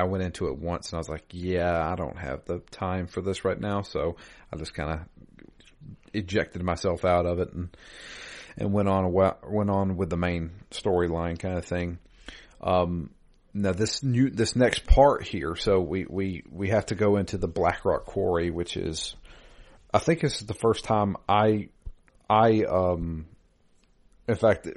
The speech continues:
Jesse even said it too when she, when you first walk into this area, she kinda goes, "Whoa," like that, and I was like, "Wow, this is crazy."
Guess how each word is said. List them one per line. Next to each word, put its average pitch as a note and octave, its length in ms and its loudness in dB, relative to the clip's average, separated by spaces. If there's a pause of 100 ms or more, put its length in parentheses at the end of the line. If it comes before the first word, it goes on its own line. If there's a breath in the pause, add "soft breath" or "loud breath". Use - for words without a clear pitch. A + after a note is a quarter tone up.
Jesse G#2+ 400 4
even F2+ 160 -4
said F2+ 220 0
it E2 100 -4
too G#2 160 -2
when F2 120 -6
she, F2 340 -6
when F#2 180 -6
you F2+ 80 -6
first F2+ 320 -6
walk F2+ 260 0
into F2+ 200 -4
this F2+ 200 -4
area, F2+ 460 0 (360 loud breath)
she - 160 -10
kinda F#2+ 200 -2
goes, E2+ 240 -4
"Whoa," E2+ 640 0
like D2 200 -6
that, G2 100 2
and C#2+ 100 -4
I F2+ 60 -4
was F2+ 180 -6
like, E2 180 -10
"Wow, F#2+ 220 -2
this G#2+ 220 -8
is D#2+ 80 -12
crazy." F#2+ 600 -6